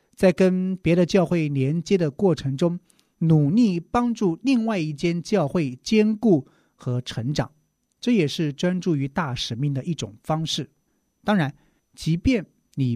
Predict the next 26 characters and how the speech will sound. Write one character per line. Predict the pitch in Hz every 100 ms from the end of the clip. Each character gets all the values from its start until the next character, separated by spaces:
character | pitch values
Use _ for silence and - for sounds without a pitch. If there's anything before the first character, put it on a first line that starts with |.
| - -
并 | 226 139
不 | 127
是 | 139 - 143
教 | - 170 127
会 | - 135
的 | 113
牧 | 147 147
者， | - - _ _ _ _ -
假 | 127
设 | 120 202 165
你 | 123
是 | - 147
一 | 139
名 | 143 127
普 | 127 - 113
通 | - 170
的 | 160 131 120
教 | 170 135
会 | 156 131
会 | - 170
众、 | 139 180 120 _ _
教 | - 165
会 | - 156
的 | 127
成 | - 131
员， | 165 127 139